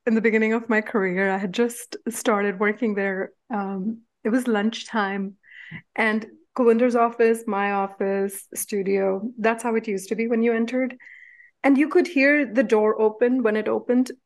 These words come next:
Um, because it was lunchtime, everybody was away. I was just sitting in my office getting ready for my show. And this guy <laughs> walks in with, like, a gray hoodie and gray pants. And I'm not even looking up. At this point, I looked up and then I started, I,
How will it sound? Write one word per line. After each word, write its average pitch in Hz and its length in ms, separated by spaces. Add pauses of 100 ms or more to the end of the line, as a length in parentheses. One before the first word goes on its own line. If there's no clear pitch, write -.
Um, 214 240
because 240 420
it 269 80
was 269 80
lunchtime, 262 520
everybody 214 360
was 208 160
away. 202 520
I 208 100
was 208 140
just 233 160
sitting 208 160
in 196 100
my 196 100
office 190 300
getting 196 240
ready 196 220
for 196 160
my 185 160
show. 202 420 (800)
And 254 120
this 277 120
guy 226 240
<laughs> 285 140
walks - 360
in 220 320 (520)
with, 240 140
like, 214 200
a 208 240 (160)
gray 233 300
hoodie 214 420
and 196 120
gray 196 200
pants. 190 680 (440)
And 262 120
I'm 277 160
not 370 160
even 370 200
looking 262 280
up. 196 140
At 226 80
this 269 140
point, 320 200
I 269 60
looked 247 220
up 208 180
and 214 100
then 214 80
I 214 80
started, 214 400
I, 240 160